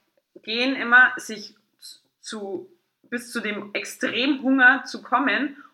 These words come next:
und dann zu viel reinzustopfen. Ja. Also so dieses Körpergefühl, was ja auch ge-, bei gewissen, bei Übungen, beim Sport, was wir ja vorher hatten,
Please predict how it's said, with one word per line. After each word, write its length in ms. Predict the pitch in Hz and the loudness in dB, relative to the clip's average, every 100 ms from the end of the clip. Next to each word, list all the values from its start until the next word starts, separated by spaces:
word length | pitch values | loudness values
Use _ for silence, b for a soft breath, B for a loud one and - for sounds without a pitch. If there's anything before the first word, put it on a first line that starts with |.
| _ | _
und 100 | 214 | 2
dann 160 | 220 | 4
zu 120 | 233 311 | 4 -2
viel 120 | 190 | -2
reinzustopfen. 880 | 160 151 - 156 - 104 - - - | -6 -10 -12 -14 -10 -10 -10 -18 -6
Ja. 280 | - - - B B B B | -2 -2 -4 B B B B
Also 320 | 190 190 202 208 202 202 - _ _ | -4 -4 -4 0 0 -2 -14 _ _
so 240 | - 208 202 | -12 -12 -14
dieses 380 | 220 226 - - | -12 -12 -12 -12
Körpergefühl, 1160 | - 254 285 220 190 190 - 220 247 277 320 - _ _ | 6 6 8 0 -2 -14 -12 -4 -2 -2 -2 -8 _ _
was 320 | - 196 208 | 0 2 2
ja 320 | 233 202 208 208 208 | 4 6 6 4 0
auch 40 | - | -10
ge-, 180 | 110 - _ | -16 -16 _
bei 420 | 185 190 170 123 | 0 0 -2 -8
gewissen, 360 | 220 208 226 226 | -12 -12 -10 -4
bei 420 | 190 196 190 - - - - _ - - | -2 -2 -4 -8 -14 -20 -20 _ -20 -10
Übungen, 640 | 233 226 220 208 208 202 | -8 -6 -6 -4 -4 -6
beim 260 | 196 196 202 | -8 -8 -10
Sport, 320 | - 202 - | -10 -4 -2
was 120 | 196 202 | -4 -8
wir 60 | |
ja 140 | 196 196 | -8 -6
vorher 300 | 208 220 214 | 0 2 4
hatten, 360 | 208 208 208 | 4 2 -4